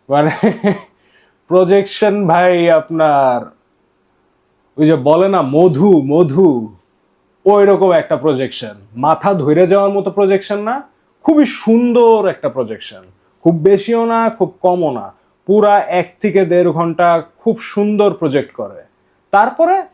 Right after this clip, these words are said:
আস্তে আস্তে এইটা আপনার স্কিনের সাথে মিশে যায়। এখন এটা কাদের জন্য আসলে?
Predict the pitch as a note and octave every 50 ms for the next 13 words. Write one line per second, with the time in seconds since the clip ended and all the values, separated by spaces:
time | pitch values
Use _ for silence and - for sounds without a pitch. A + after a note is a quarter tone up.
0 | _ _ - F3+ F3 - - - G3 G3+ G3 G3+ - - C4+ D#4+ D#4+ C#4+ - _
1 | - D3 C#3 C#3 F#3+ B3 C#4+ C4+ - _ _ _ _ _ - A#2+ - D3+ E3 E3
2 | - - - - - E3 D#3+ E3+ F#3 E3+ - - F#3+ F3+ F#3 A#3 B3 C#4+ D4 C#4+
3 | _ _ _ _ _ _ _ _ _ _ B2 D3+ D#3 - D3+ C#3 A2+ G#2+ G2+ -
4 | - - _ _ _ _ - - - - - - - - E3+ - A3 F3 C#3 A2+
5 | - - _ _ _ _ _ _ _ _ _ _ _ _ _ _ _ _ _ _
6 | _ - F3+ G3+ G#3+ - - G3 F#3 F#3 G3 G3+ F3+ C#3+ E3 D3+ B2+ A#2 A2+ G#2
7 | - - - F#2+ F#2+ F#2